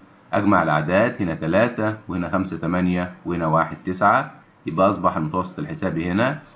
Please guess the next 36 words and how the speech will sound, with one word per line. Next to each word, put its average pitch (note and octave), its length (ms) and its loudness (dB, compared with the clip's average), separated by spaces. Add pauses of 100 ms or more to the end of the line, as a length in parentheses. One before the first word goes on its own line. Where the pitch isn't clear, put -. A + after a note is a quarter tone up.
(180)
تسعة F#2 520 2 (240)
على F2 200 0
تلاتة F2+ 520 -2
هيساوي E2 500 -4
تلاتة. - 360 -10 (540)
هو F#2 60 2
بيقول A#2 200 4
المتوسط A#2 360 0
الحسابي A#2+ 380 -4
ده C3 100 0
يساوي A#2+ 320 0
ص، G#2+ 120 -2 (400)
أصبحت A2 440 -2
الآن A#2 520 0 (200)
الصاد G#2+ 460 4
قيمتها G2 440 0
معروفة F#2 600 2
إن F#2+ 140 0
الصاد G2 500 0
تساوي F2 420 -4
تلاتة. F2 400 -4 (760)
أعوض F#2 400 2
في F2+ 240 -2
القيم F#2+ 340 0
الجديدة E2 340 -2
اللي E2 120 0
عندي A2+ 320 2
عشان G#2+ 220 -4
أجيب F#2 200 0
لها F#2 120 0
المتوسط F2 420 -4
الحسابي. - 380 -8 (600)
المتوسط G2 320 -2
الحسابي G2 460 2
هما F2+ 200 0
قيمتين، G2 720 0